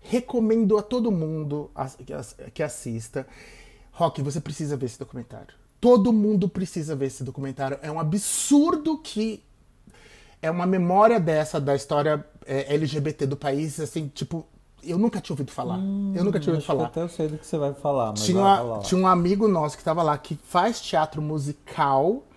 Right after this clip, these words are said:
Speaker 1: e ele nunca tinha ouvido falar de Dizzy Croquettes.
Speaker 2: Ah, di-, é Dizzy Croquettes.
Speaker 1: Dizzy
Speaker 2: Eu,
Speaker 1: Croquettes.
Speaker 2: eu, eu, eu, eu já vi o documentário deles.
Speaker 1: Então,
Speaker 2: É Diz Cro-,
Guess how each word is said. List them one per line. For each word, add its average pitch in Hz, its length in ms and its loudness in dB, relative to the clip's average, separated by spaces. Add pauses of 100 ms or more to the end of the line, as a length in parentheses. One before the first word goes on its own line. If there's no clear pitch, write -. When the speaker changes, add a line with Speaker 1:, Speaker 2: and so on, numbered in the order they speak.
(280)
Speaker 1:
e 175 220 2
ele 330 300 6
nunca 277 640 4
tinha 190 560 -4 (120)
ouvido 165 520 -2
falar 123 680 -2 (380)
de 156 420 0 (100)
Dizzy 202 680 4 (180)
Croquettes. - 1120 0 (960)
Speaker 2:
Ah, 214 520 0
di-, 190 280 2
é 156 120 0
Dizzy 202 380 0
Croquettes. 151 720 4
Speaker 1:
Dizzy 269 360 8
Speaker 2:
Eu, 156 60 4
Speaker 1:
Croquettes. - 1040 2 (200)
Speaker 2:
eu, 165 100 -6
eu, 196 260 -6
eu, 170 280 0
eu 180 100 4
já 202 180 4
vi 180 240 0
o 220 140 -2
documentário 175 800 0
deles. 110 480 -2
Speaker 1:
Então, 165 360 4
Speaker 2:
É 143 40 -4
Diz 185 200 2
Cro-, 202 220 -4